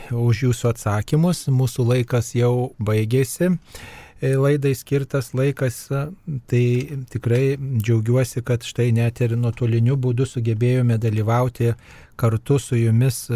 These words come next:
Klaus drąsiai laidoje. Ačiū klausytojams, liko dar kelios žinutės, bet jas atsakysime kitoje p-, Klaus drąsiai laidoje. E, dėkoju kunigui Linui ir dėkoju visiems, e,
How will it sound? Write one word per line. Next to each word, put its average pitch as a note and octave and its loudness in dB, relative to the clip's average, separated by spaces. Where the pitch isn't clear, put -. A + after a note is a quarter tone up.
Klaus A2+ 0
drąsiai A#2 0
laidoje. G#2+ 2
Ačiū A#2+ -2
klausytojams, C#3 -2
liko A#2 -2
dar A2 0
kelios A2+ 0
žinutės, D3 2
bet A#2 -2
jas A#2 0
atsakysime A2+ 0
kitoje A#2 2
p-, - -10
Klaus C3+ 2
drąsiai C#3+ 2
laidoje. D3 4
E, A#2 8
dėkoju A#2+ 4
kunigui A2 2
Linui F3+ 2
ir D#3+ -2
dėkoju B2+ 0
visiems, C3+ -2
e, C#3 0